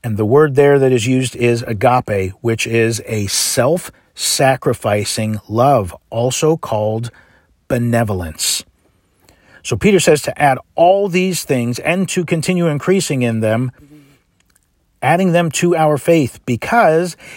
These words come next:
if these qualities are in you and increasing, they keep you from becoming idle and unfruitful in the knowledge of our Lord Yeshua, the Messiah.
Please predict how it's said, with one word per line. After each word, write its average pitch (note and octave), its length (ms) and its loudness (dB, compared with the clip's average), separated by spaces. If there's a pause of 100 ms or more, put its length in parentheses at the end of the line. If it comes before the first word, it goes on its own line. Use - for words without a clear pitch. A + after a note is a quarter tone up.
(220)
if G#3+ 240 2
these G#3 240 -2
qualities G3 680 0
are D#3 280 -6
in B3+ 320 -2
you A#2 380 0
and G3 160 -2
increasing, G#3+ 800 -2 (220)
they E3 160 0
keep - 420 -4
you D#3 140 0
from D3 260 -2
becoming C3+ 480 -2
idle G#3 360 4
and E3+ 180 -2
unfruitful D#3 920 0
in D3+ 240 -2
the F#3+ 100 4
knowledge C#3+ 460 2
of C#3+ 160 -4
our A2+ 260 0
Lord F3 440 2
Yeshua, D3+ 680 0
the D3+ 120 -2
Messiah. F3 680 -2